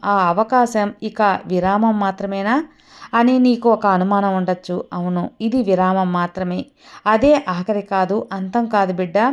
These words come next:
నువ్వు కోల్పోయినది ఎందుకు చేజారిపోయింది? నీకు నష్టం వచ్చినప్పుడు నువ్వు దాన్ని శిక్షగా భావించావు, కానీ అది శిక్ష కాదమ్మా.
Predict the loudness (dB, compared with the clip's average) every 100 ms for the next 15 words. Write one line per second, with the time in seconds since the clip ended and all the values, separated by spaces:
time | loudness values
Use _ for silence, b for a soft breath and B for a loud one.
0 | -2 B B B -4 0 0 -2 -2 -2
1 | 2 2 2 0 -2 -2 0 0 0 -4
2 | -4 0 2 4 4 2 -2 -4 -4 -4
3 | -4 -6 B B 0 2 4 2 2 0
4 | 0 0 2 2 2 0 0 0 2 2
5 | 2 2 0 -2 -6 -6 -6 -2 0 2
6 | 2 2 0 -2 -4 -2 -2 -4 -10 -12
7 | -6 -2 0 -2 b b b 0 0 -4
8 | -6 -12 -14 -6 -4 -2 -2 -2 -2 -4